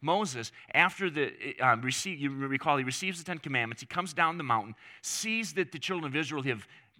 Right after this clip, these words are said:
built a golden calf. They're running around like idol worshipers. Just terrible, right? He smashes the tablets, deals with all of that. He,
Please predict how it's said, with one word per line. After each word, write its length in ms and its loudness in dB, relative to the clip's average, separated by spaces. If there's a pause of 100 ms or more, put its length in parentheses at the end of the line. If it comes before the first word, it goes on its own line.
built 240 6
a 60 -4
golden 440 0
calf. 520 4
They're 120 2
running 380 0
around 320 2
like 220 2
idol 260 4
worshipers. 640 -2 (160)
Just 260 -4
terrible, 480 4
right? 140 4
He 40 -6
smashes 640 -4
the 80 -8
tablets, 500 0 (300)
deals 320 0
with 160 -4
all 220 4
of 140 -4
that. 280 2 (260)
He, 220 0